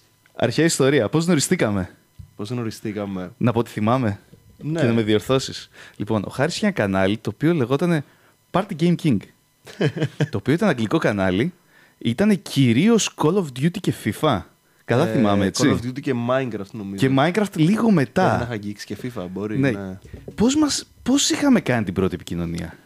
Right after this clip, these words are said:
Speaker 2: Εγώ δεν θυμάμαι κάτι περαιτέρω του μπήκα Zeroland και μιλήσαμε όντας μες στο Zeroland.
Speaker 1: Α,
Speaker 2: Κατάλαβες.
Speaker 1: ναι. Εγώ
Speaker 2: Νομίζω
Speaker 1: θυμάμαι περισσότερα. Εγώ θυμάμαι
Speaker 2: Α,
Speaker 1: περισσότερα.
Speaker 2: ναι.
Speaker 1: Λοιπόν, ο Χάρης είχε αυτό το κανάλι στα αγγλικά. Όταν γνωριστήκαμε,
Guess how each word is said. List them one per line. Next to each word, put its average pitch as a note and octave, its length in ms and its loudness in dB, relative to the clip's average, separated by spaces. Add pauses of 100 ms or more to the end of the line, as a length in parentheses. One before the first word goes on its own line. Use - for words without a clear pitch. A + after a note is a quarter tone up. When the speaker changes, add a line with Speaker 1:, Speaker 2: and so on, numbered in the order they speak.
(680)
Speaker 2:
Εγώ B2+ 540 0
δεν F3 120 0
θυμάμαι A3 280 -2 (180)
κάτι D3+ 220 0
περαιτέρω C3 360 0
του B2 140 -8
μπήκα A#2+ 420 0
Zeroland G#2+ 420 -2
και A2+ 100 -8
μιλήσαμε A2 540 -4
όντας A2+ 320 2
μες G#2+ 120 -4
στο G#2 180 -8
Zeroland. F2+ 240 -12
Speaker 1:
Α, D#2 180 -20
Speaker 2:
Κατάλαβες. A#2+ 320 0
Speaker 1:
ναι. A2 180 4 (140)
Εγώ A2 140 -2
Speaker 2:
Νομίζω C3+ 160 2
Speaker 1:
θυμάμαι D3 280 4
περισσότερα. B2 680 2 (420)
Εγώ A2 220 0
θυμάμαι C3 260 0
Speaker 2:
Α, B2 120 0
Speaker 1:
περισσότερα. A#2+ 420 2
Speaker 2:
ναι. F2+ 160 -6 (140)
Speaker 1:
Λοιπόν, B2 460 -2 (260)
ο - 100 -6
Χάρης A2 300 2
είχε - 100 -4
αυτό A2+ 120 -4
το C3+ 60 0
κανάλι A2 280 2
στα - 100 -2
αγγλικά. G2 520 -2
Όταν C3+ 340 0
γνωριστήκαμε, G#2 1000 -2